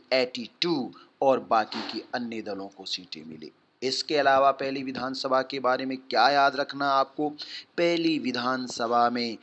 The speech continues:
मुख्यमंत्री कौन थे? टीकाराम पालीवाल। तो राजस्थान के पहले निर्वाचित सदस्य के रूप में मुख्यमंत्री बनने वाले व्यक्ति का नाम था टिक्काराम पालीवाल, ये आपको याद रखना है।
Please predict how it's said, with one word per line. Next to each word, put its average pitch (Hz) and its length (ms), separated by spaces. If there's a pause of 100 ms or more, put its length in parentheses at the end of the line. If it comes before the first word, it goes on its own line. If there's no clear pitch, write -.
(260)
मुख्यमंत्री 135 800
कौन 117 320
थे? 123 180
टीकाराम 117 1000 (120)
पालीवाल। 95 680 (280)
तो 117 100
राजस्थान 120 840
के 117 100
पहले 120 440 (380)
निर्वाचित 127 840 (200)
सदस्य 131 500
के 127 140
रूप 120 220
में 120 120
मुख्यमंत्री 120 680
बनने 117 300
वाले 113 280
व्यक्ति 113 300
का 117 180
नाम 120 280
था 127 220 (300)
टिक्काराम 120 840 (120)
पालीवाल, 98 680
ये 104 160
आपको 110 360
याद 110 260
रखना 123 320
है। 165 240